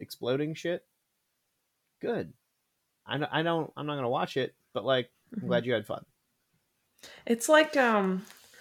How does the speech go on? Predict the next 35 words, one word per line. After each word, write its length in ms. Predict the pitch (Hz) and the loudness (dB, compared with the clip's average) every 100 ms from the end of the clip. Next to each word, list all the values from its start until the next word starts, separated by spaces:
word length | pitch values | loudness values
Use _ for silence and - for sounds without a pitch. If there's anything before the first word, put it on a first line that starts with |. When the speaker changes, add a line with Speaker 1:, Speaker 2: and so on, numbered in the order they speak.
| - - _ - _ - | -20 -20 _ -20 _ 8
Speaker 2:
Adam 280 | 190 190 202 | 10 10 8
Sandler, 640 | 180 175 165 190 190 202 202 | 8 6 8 4 4 2 4
who's 220 | 196 - | 2 2
just 180 | 185 - | -2 0
like, 180 | 185 - | 2 8
"I 120 | 220 | 8
just 180 | 277 - | 8 2
wanted 260 | 349 294 269 | 0 0 0
to 40 | |
take 200 | 262 262 | 0 0
a 40 | |
vacation 520 | 214 190 233 226 220 214 | 0 0 2 2 2 -2
with 140 | 202 | -2
my 100 | 175 | -4
bros, 680 | 165 185 214 196 180 175 - _ _ _ - | 2 4 4 2 0 -4 -10 _ _ _ -10
so 180 | - | -2
let's 240 | 202 214 247 | 2 2 4
make 180 | 233 220 | 4 4
a 40 | |
movie." 580 | 185 202 202 170 143 - _ _ - | 4 2 2 -4 -8 -12 _ _ -8
And 300 | 131 139 175 | -2 0 2
Speaker 1:
Mm. 20 | |
Speaker 2:
then 180 | 185 185 | 2 2
it's 140 | 180 | 0
a 60 | 180 | -2
tax 400 | 185 170 175 - | 0 0 -2 -4
write-off. 640 | 143 143 139 156 - 190 - _ _ _ | -4 -4 -6 -8 -12 -16 -20 _ _ _
<laughs> 280 | _ _ - | _ _ -8
Speaker 1:
Exactly. 600 | - 95 98 - - - 131 _ _ _ _ _ _ _ _ _ _ _ _ _ - | -4 -4 -6 -10 -16 -16 -20 _ _ _ _ _ _ _ _ _ _ _ _ _ 4
I 140 | 262 | 4
like 300 | 277 208 190 | 6 6 4
when 180 | - 143 | 2 2
people 420 | 135 123 127 113 110 | 2 -2 2 2 4
have, 460 | 117 101 98 95 - _ _ - | 4 4 2 -2 -16 _ _ -2
like, 320 | 113 92 - | 0 0 -4